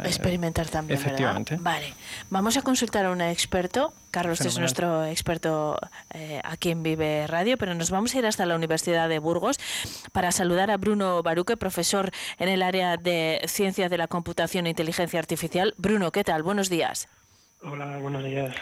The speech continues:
Speaker 2: Bruno, ¿has escuchado lo que ha pasado aquí? Eh,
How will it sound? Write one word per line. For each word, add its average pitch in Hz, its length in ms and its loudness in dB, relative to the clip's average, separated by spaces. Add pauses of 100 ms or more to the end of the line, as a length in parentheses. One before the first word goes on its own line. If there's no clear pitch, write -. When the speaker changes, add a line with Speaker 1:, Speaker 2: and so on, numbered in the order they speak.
(220)
Speaker 2:
Bruno, 208 240 2
¿has 175 140 0
escuchado 185 420 0
lo 151 80 0
que - 80 -4
ha 156 60 -2
pasado 139 560 -2
aquí? 196 400 -2 (500)
Eh, 147 500 -2